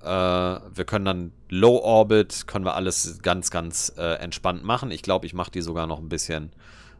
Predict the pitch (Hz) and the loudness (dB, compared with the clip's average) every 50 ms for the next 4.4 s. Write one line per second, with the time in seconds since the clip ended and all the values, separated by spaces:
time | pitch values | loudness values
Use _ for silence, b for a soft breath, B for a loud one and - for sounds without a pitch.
0 | B B - - 76 78 78 78 76 76 76 76 80 - - - - - - - | B B -10 -6 -2 -2 -2 -2 -2 -4 -8 -10 -12 -14 -16 -20 -20 -20 -20 -20
1 | - - - - - 90 80 78 78 71 67 64 - - 104 - - - - - | -20 -16 -12 -8 -4 -2 -2 -2 -2 -4 -6 -6 -4 -2 -4 -4 -4 -6 -10 -6
2 | - 110 107 101 101 98 95 95 92 - - - - - - - - - - - | -6 -4 -2 0 0 0 0 0 -2 -6 -12 -12 -12 -14 -18 -20 -20 -16 -6 -2
3 | 92 90 80 62 98 - - - 85 - - 123 127 120 120 110 110 - 101 95 | 0 0 0 0 -2 -4 -4 -6 -6 -4 -4 -4 -2 -2 -2 -2 -2 0 0 0
4 | 95 95 92 92 95 95 92 | 2 2 0 0 -2 -6 -10